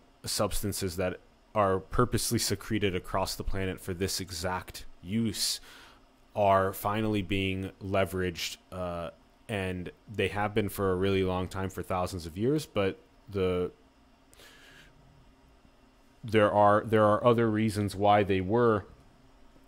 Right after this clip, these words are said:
made, uh, illegal, and that, um, those will become also potentially more transparent and clear, those reasons over time, but that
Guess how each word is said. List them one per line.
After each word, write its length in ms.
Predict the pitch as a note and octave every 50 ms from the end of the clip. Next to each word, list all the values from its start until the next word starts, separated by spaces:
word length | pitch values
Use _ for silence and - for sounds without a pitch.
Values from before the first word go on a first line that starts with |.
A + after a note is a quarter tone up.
| - - -
made, 520 | G#2+ G2+ G2+ G2 G2 G2 F#2+ F2+ F#2 F#2+ - _ _ _ _ _ _ _ _ _
uh, 280 | - G2+ F#2+ F#2+ F#2 - -
illegal, 600 | A2+ A2 G2+ G2+ G#2 G#2 G2 F#2+ F#2 F#2 F#2 F#2 - - - - - - - - -
and 520 | A2 G2+ F#2+ F#2 F#2 F2 F2 F2+ E2+ D#2+ -
that, 520 | - F#2+ - G2 F#2 F2+ F2 E2+ E2+ - -
um, 320 | G2 F#2 F2+ E2+ F2 F#2
those 260 | F2 G2+ G#2+ G#2+ G2
will 120 | F#2+ G2+ G2+
become 420 | E2 G2 F#2 - - F#2+ F#2 F2
also 460 | D#2 F#2 F#2+ F#2 - - G2+ F#2 F2 - - _ _
potentially 500 | - G#2+ F#2+ - F#2+ F#2 - - - F#2
more 220 | F2+ F2+ F2 E2+
transparent 640 | - - G2 F2 E2+ - - - - F2+ F2 E2+ D#2+
and 100 | E2+ E2
clear, 440 | - - - F#2 F2+ F2 E2+ E2+ E2+
those 240 | - E2+ E2+ D#2 E2+
reasons 400 | F2+ F#2 F#2 E2+ F2 E2+ E2 -
over 260 | - F2+ E2+ E2 E2
time, 460 | - - A2+ A#2+ B2 A2+ G2+ F#2 F2 - - - - - - _ -
but 180 | F#2+ F2+ -
that 340 | - F#2+ F#2 F#2 F2 - -